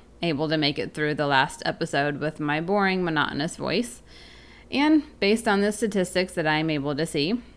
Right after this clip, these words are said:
it looks like most of the people who downloaded that show were actually able to get through the whole thing.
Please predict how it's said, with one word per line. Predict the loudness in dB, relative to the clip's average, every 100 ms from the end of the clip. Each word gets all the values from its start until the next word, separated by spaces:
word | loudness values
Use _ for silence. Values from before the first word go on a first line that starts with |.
| -8
it | -2
looks | 0 0 0
like | -2 0
most | -2 -2 -2
of | -4
the | -2
people | -2 0 0 0
who | 0 0
downloaded | 0 0 0 -2 -4 -4 2 2 2 2
that | 2 0
show | -2 -2 -2 -8 -12
were | -6 0 4 4 4
actually | 2 0 0 0 0
able | 0 -2
to | -2
get | -2 -4
through | -6 -4
the | -2
whole | -2 -2
thing. | 0 0 -2